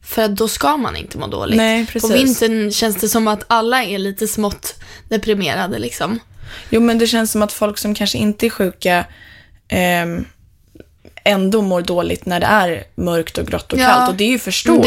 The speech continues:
Speaker 1: Det är lite mer accepterat,
Speaker 2: Ja,
Speaker 1: liksom,
Speaker 2: precis.
Speaker 1: att
Speaker 2: Men då
Speaker 1: Åh.
Speaker 2: blir det inte heller lika tydligt att de som faktiskt mår dåligt kanske mår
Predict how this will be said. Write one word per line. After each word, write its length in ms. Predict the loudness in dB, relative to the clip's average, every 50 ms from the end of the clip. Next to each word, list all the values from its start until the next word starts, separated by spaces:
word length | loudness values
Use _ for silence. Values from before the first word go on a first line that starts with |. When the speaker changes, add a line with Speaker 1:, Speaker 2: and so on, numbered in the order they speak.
| 4 2
Speaker 1:
Det 60 | 0 0
är 40 | 0
lite 280 | 0 0 0 0 0
mer 220 | 0 2 2 2 0
accepterat, 500 | 0 -2 -6 -4 0 2 2 2 2 0
Speaker 2:
Ja, 320 | 0 0 2 2 4 2 0
Speaker 1:
liksom, 220 | 0 -2 -2 0
Speaker 2:
precis. 380 | 2 2 2 0 0 -2 -6 -4
Speaker 1:
att 40 | -2
Speaker 2:
Men 140 | -2 0 2
då 60 | 2
Speaker 1:
Åh. 60 | 4 4
Speaker 2:
blir 140 | 4 4
det 60 | 4 2
inte 180 | 0 -2 -4
heller 180 | -4 -2 -2 -2
lika 240 | -2 -4 -4 -6 -6
tydligt 320 | -2 -2 -2 0 0 -2
att 120 | -2 -2
de 140 | -4 -4 -4
som 160 | -4 -6 -6
faktiskt 520 | -4 -4 -4 -6 -6 -6 -6 -6 -6 -6 -4
mår 120 | -4 -4
dåligt 340 | -2 -2 -2 -2 -2 -4 -6
kanske 260 | -6 -6 -4 -4 -4
mår 240 | -4 -4 -4 -6